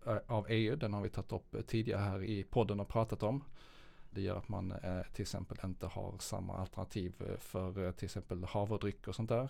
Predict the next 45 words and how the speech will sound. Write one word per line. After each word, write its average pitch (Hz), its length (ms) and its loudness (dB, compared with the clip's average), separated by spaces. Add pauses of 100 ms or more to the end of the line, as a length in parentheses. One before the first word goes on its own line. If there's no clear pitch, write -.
(120)
i 107 180 0
skolan. 123 460 6 (720)
Och, - 360 0
eh, 107 420 8
sen 117 200 6
så - 120 -2
finns 101 160 4
det 147 80 10
också 113 580 6
rena 117 280 8
marknadsföringskampanjer. 101 1900 2 (120)
De 107 140 -2
brukar 110 280 0
vara 120 140 2
ganska 107 560 2
kontroversiella 104 760 2
när 104 140 2
de, 98 220 2
eh, 98 300 0 (500)
kommer 110 280 2
ut - 140 -2
att 95 100 -2
de 95 160 -2
är 98 320 -2
subventionerade 98 880 2 (200)
från 95 320 -2
offentliga - 460 2
aktörer. 104 460 4 (640)
Jag 101 200 0
minns 104 160 0
för 117 100 2
några 107 160 6
år 95 40 4
sedan 104 140 -2
så - 100 -2
var 98 80 2
det - 20 -2
något 92 120 -2
som 98 80 -2
hette 95 260 0
Gilla 104 300 4
gris, 110 380 0
om 101 100 -2
det, 98 140 2
eh, 104 420 -2